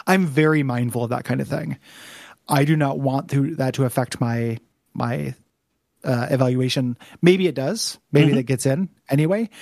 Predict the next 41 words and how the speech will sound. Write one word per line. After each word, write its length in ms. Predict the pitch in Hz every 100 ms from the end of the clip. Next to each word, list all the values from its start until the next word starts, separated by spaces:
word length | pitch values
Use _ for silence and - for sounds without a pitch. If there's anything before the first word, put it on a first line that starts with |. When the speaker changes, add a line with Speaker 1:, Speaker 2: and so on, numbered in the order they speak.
| -
Speaker 2:
Oh, 80 | -
yeah. 120 | 262
Speaker 1:
Uh, 280 | 139 135 131 -
I 120 | 165
think 220 | 175 190 160
that 120 | 151
is 260 | 147 143
just 280 | 120 156 151
as 120 | 151
likely. 600 | 127 139 135 143 131 131 -
I 100 | 147
don't 160 | 160
think 200 | 156 147
that 140 | 135 131
it's, 180 | 131 -
"Oh, 280 | 156 151 139
that 140 | 156
you 140 | 160
just 200 | 165 156
think 180 | - 147
this 180 | 143 135
because," 460 | - 139 143 135 156
what 140 | 185
it 100 | 202
feels 300 | 233 294 220
like, 180 | 196 165
what 140 | 165
the 80 | 160
worst 300 | 139 185 196
that 100 | 175
people 240 | 139 139
do 160 | 131 123
it, 60 | 120
and 100 | 131
I 20 |
don't 120 | 135
think 140 | 127 117
Doug 140 | 123
is 80 | 120
doing 200 | 127 127
this, 280 | 135 -